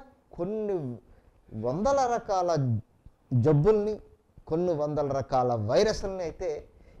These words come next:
ఈ మానవాళి చూసింది అనటంలో సందేహమేం లేదు. ఈ కరోనా వైరస్ని కూడా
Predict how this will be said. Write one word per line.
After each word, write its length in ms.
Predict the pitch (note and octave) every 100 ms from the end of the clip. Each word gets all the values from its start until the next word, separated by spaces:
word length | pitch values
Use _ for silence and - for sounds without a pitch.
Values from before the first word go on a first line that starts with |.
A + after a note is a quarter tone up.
| B2
ఈ 240 | C3 B2
మానవాళి 760 | G2+ G#2+ A2+ C#3 E3+ E3+ D3+ C3 -
చూసింది 420 | C3 - B2+ C3+
అనటంలో 500 | C3 A2 A#2+ B2 A#2 - - - _ _ -
సందేహమేం 560 | A2+ C3+ A2 A2 G2
లేదు. 200 | E2 D2+ - _ _ - _ _ _ _ _ _ - -
ఈ 40 |
కరోనా 400 | - A#3+ C#4 C#4+
వైరస్ని 480 | C4 A#3 A#3+ A#3+ G#3
కూడా 440 | G3+ G#3 G#3 F#3